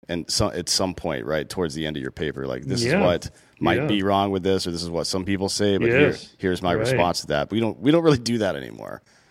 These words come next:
Speaker 1: uh, 'cause it would require
Speaker 2: Right.
Speaker 1: like, a too much effort, maybe. To s-, like, I, people, I, I think it's a distrust that the media and patrician class have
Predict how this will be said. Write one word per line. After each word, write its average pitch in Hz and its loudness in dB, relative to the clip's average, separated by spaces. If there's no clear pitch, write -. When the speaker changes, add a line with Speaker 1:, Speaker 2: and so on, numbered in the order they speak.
Speaker 1:
uh, 78 0
'cause 107 -2
it 113 4
would 113 0
require 110 6
Speaker 2:
Right. 143 8
Speaker 1:
like, - 0
a 82 -6
too - 2
much 113 4
effort, 110 4
maybe. 135 2
To 101 2
s-, - 0
like, 110 4
I, 120 4
people, 175 4
I, 101 2
I 113 4
think 180 4
it's 208 2
a 143 2
distrust 107 2
that 82 2
the 90 -4
media 104 2
and 87 -8
patrician 90 -6
class 76 -2
have 80 -2